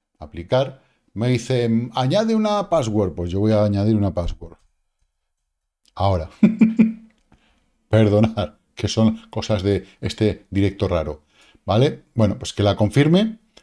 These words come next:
Y le digo set password, ¿vale? Le añado, ¿y a qué acaba de hacer? Habéis visto que a, aquí hemos visto un progreso. Si le damos al U S B,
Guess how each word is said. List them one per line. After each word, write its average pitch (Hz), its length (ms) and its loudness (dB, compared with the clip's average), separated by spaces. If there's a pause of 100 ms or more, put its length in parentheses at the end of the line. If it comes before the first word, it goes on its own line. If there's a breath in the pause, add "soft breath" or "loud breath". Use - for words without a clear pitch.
(260 soft breath)
Y 92 300 0
le 82 100 -4
digo 85 180 -2
set 92 180 -6
password, 156 500 2 (140)
¿vale? 139 320 -8 (500 soft breath)
Le 76 80 -12
añado, 87 400 -6
¿y 143 380 -4
a - 240 -6
qué 151 120 -2
acaba 156 340 4
de 139 60 6
hacer? 95 340 -4 (140)
Habéis 107 200 2
visto 135 260 -2
que 98 320 -4
a, 92 400 -8
aquí 101 200 -4
hemos 101 200 2
visto 98 200 -2
un 95 140 -2
progreso. 156 560 0 (460 soft breath)
Si - 200 -4
le 101 100 2
damos 117 240 4
al 113 100 6
U 110 80 6
S 110 140 2
B, 107 300 2